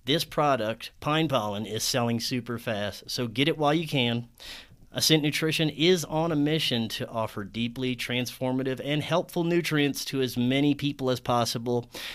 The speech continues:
and help bring about a great collective shift in human consciousness and health. A portion of profits are also donated to holistic healing programs and selected rape crisis centers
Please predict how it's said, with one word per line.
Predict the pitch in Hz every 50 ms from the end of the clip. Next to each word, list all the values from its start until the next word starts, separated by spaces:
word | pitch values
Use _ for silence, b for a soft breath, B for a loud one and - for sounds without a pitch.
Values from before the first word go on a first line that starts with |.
| B B B
and | - 202 214 220 190
help | 151 143 165 175 175 160 156
bring | 131 131 135 139
about | 123 117 127 123 -
a | 104 113
great | 95 - - 110 127 151 175 160
collective | - 165 165 165 156 160 160 - 160 151 -
shift | - - - 190 180 - - - - - -
in | 147 165 190 185
human | 143 175 190 185 190 185 170
consciousness | - 170 160 160 156 151 156 147 - 160 147 143 139 -
and | - 123 123 127 127
health. | 113 131 131 120 98 82 - - - - - - B B B B B B B B B B - - - -
A |
portion | 139 - 170 185 180 - 175 170
of | 156 -
profits | - 170 175 185 185 - 208 196 - - - -
are | 143 170 190 196 -
also | 180 190 196 190 - 202 190
donated | 151 156 160 170 180 190 190 190 175 -
to | - 151
holistic | 131 110 135 127 123 143 160 156 - 165 151 -
healing | - 165 175 165 170 170 160
programs | - - 151 151 156 147 151 147 151 156 156 160 151
and | - 123 135 143 143
selected | - - 127 110 120 143 156 151 156 143 120 110
rape | 117 131 160 156 -
crisis | - 156 147 165 196 190 - 180 120 -
centers | - 120 104 101 104 107 127 -